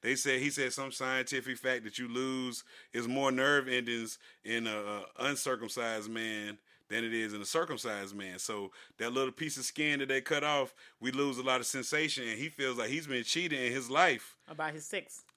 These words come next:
Speaker 1: Yeah, he, he said if it feels better, like, he, he wants that.
Speaker 2: Well,
Speaker 1: And
Speaker 2: there's
Speaker 1: so,
Speaker 2: nothing he can do
Speaker 1: and
Speaker 2: to
Speaker 1: I
Speaker 2: get it
Speaker 1: told him,
Speaker 2: back.
Speaker 1: I said, "Fuck all that." Like, you know what I'm saying? "It feels great now. Like, I don't want it to feel better." And then, you
Speaker 2: 'Cause
Speaker 1: know.
Speaker 2: you'll be out there with the cinnamon apple and
Speaker 1: You know what I'm
Speaker 2: all
Speaker 1: saying?
Speaker 2: the
Speaker 1: Yeah,
Speaker 2: foolishness
Speaker 1: yeah.
Speaker 2: outside the window.
Speaker 1: So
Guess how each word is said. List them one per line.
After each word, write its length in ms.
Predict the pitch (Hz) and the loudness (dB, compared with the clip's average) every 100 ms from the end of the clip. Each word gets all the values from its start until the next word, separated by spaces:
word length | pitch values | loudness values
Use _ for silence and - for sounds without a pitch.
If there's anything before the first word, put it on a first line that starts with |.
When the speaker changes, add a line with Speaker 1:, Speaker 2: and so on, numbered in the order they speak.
| - | -2
Speaker 1:
Yeah, 140 | 139 139 | 4 6
he, 160 | 147 | 6
he 120 | 139 | 2
said 200 | 143 147 | 2 6
if 120 | 131 127 | 6 4
it 80 | 120 | 0
feels 260 | 156 143 | 2 2
better, 360 | 110 151 180 156 | 6 8 8 8
like, 200 | 131 120 | 4 2
he, 80 | 139 175 127 | 2 -2 -4
he 100 | 165 | -2
wants 320 | 147 185 202 | 4 4 4
that. 240 | 151 107 - _ _ - - - | 2 0 -2 _ _ -20 -20 -12
Speaker 2:
Well, 100 | 156 | -4
Speaker 1:
And 40 | |
Speaker 2:
there's 100 | 127 | -2
Speaker 1:
so, 80 | 156 | 4
Speaker 2:
nothing 220 | 160 123 | 4 4
he 60 | 113 | -2
can 120 | 175 | -8
do 100 | 165 | -4
Speaker 1:
and 80 | 123 | 6
Speaker 2:
to 60 | 180 | 6
Speaker 1:
I 20 | |
Speaker 2:
get 40 | 214 | 6
it 60 | |
Speaker 1:
told 120 | 202 | 4
him, 120 | 180 180 | 6 6
Speaker 2:
back. 80 | 214 | 4
Speaker 1:
I 20 | |
said, 180 | 190 160 | 4 0
"Fuck 240 | 240 254 | -2 4
all 220 | 170 151 | 6 6
that." 320 | 190 247 - 135 | 6 4 2 0
Like, 240 | 135 139 | 2 2
you 80 | 175 | 2
know 80 | 170 | 0
what 60 | |
I'm 40 | 165 | 0
saying? 260 | 165 156 160 | 0 0 0
"It 100 | 175 | 2
feels 220 | 190 175 | 4 4
great 280 | 170 180 170 | 4 2 6
now. 280 | 202 202 185 | 6 6 4
Like, 240 | 165 151 | 4 6
I 240 | 160 175 | 6 6
don't 180 | 175 185 | 4 4
want 180 | 180 254 | 4 4
it 20 | |
to 60 | 214 | 2
feel 260 | 165 147 | 0 2
better." 280 | 123 120 95 80 _ - - _ - | 2 0 -2 -10 _ -20 -20 _ -8
And 120 | 117 | -2
then, 160 | 139 147 | 2 2
you 60 | 185 | 2
Speaker 2:
'Cause 100 | 131 | 2
Speaker 1:
know. 100 | 147 | 0
Speaker 2:
you'll 80 | 160 | -4
be 180 | 165 | -2
out 120 | 156 156 | -2 -2
there 120 | 151 | -4
with 120 | 151 | -6
the 80 | 135 | -14
cinnamon 320 | - 175 160 | -12 -10 -6
apple 340 | 160 165 160 151 | -4 -4 -6 -8
and 180 | 139 143 _ _ _ _ _ _ | -10 -14 _ _ _ _ _ _
Speaker 1:
You 100 | 160 | -2
know 140 | 180 175 | 2 2
what 100 | 170 | 4
I'm 60 | |
Speaker 2:
all 140 | 175 180 | 4 6
Speaker 1:
saying? 20 | |
Speaker 2:
the 60 | |
Speaker 1:
Yeah, 300 | 226 233 233 202 | 8 10 12 12
Speaker 2:
foolishness 180 | 170 220 | 10 8
Speaker 1:
yeah. 160 | 220 | 8
Speaker 2:
outside 240 | 156 175 180 | 8 6 2
the 80 | 170 | -4
window. 320 | 202 185 190 | -4 -4 -4
Speaker 1:
So 320 | - 185 170 | 4 4 4